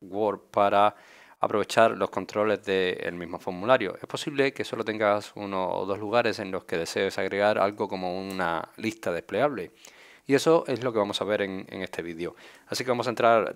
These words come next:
muy rápidamente a nuestra aplicación de, de Word. Vamos a darle a aceptar. Y una vez que estamos aquí vamos a elegir un documento en blanco para este ejemplo, ¿vale? Si te fijas arriba tenemos,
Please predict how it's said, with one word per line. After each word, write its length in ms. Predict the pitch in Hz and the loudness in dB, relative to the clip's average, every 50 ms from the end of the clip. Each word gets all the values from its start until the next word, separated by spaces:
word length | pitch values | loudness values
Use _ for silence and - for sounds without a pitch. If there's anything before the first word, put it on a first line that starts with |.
| - _ _ | -12 _ _
muy 220 | 107 101 110 110 | -8 -4 -4 0
rápidamente 560 | 104 110 101 101 101 101 117 113 104 - 110 107 | 0 0 0 0 -2 -2 -2 -4 -4 -4 -2 -2
a 100 | 104 95 | -2 -2
nuestra 340 | 95 95 92 - - 98 | -2 -4 -8 -4 -2 0
aplicación 520 | 85 85 87 92 87 80 - 98 98 101 95 | 0 0 -2 -4 -6 -6 -6 -6 -6 -6 -4
de, 240 | 95 92 87 - - | -4 -4 -4 -4 -6
de 120 | 82 85 87 | -10 -12 -8
Word. 340 | 90 110 135 147 139 - - _ _ _ _ _ _ _ _ _ _ _ _ _ _ _ _ - - - | -4 -2 0 0 -2 -2 -8 _ _ _ _ _ _ _ _ _ _ _ _ _ _ _ _ -20 -16 -8
Vamos 260 | - 104 98 92 - | -6 -4 -4 -2 -2
a 60 | 90 | -2
darle 160 | 87 85 82 | -2 -2 -4
a 60 | 80 85 | -8 -10
aceptar. 560 | - - 85 - - 135 139 127 120 - - _ _ - - - - - - - - _ _ _ - | -10 -12 -12 0 4 4 6 6 4 0 -10 _ _ -20 -20 -20 -20 -20 -20 -20 -20 _ _ _ 0
Y 20 | |
una 100 | 139 135 | 2 2
vez 80 | 123 117 | 2 2
que 80 | - | 2
estamos 180 | - 113 113 110 | 0 0 0 0
aquí 100 | 110 117 | 0 0
vamos 240 | 117 107 107 101 - | 0 0 0 -2 -2
a 60 | 101 | -2
elegir 300 | 95 92 85 104 98 98 | -2 -2 -4 -6 -6 -6
un 80 | 98 95 | -6 -8
documento 400 | 95 92 98 98 98 95 - 95 | -10 -8 -8 -8 -8 -8 -10 -10
en 80 | 92 | -4
blanco 320 | 95 107 110 107 - 113 - | -4 -4 -4 -4 -6 -4 -2
para 200 | - - 87 - | -2 0 0 -2
este 200 | - - - 87 | -4 -6 -10 -14
ejemplo, 320 | 82 - - _ - 82 | -14 -14 -16 _ -12 -6
¿vale? 240 | 82 107 131 131 - _ - - - - - _ | -4 -4 -4 -6 -8 _ -20 -20 -20 -20 -20 _
Si 140 | - - | -4 -4
te 40 | 117 | -4
fijas 260 | 110 - 151 139 143 | -2 -2 -2 2 2
arriba 280 | 143 135 135 135 135 135 | 2 2 2 0 0 0
tenemos, 400 | 127 120 113 110 107 98 92 - | 0 0 -2 -2 -4 -4 -6 -8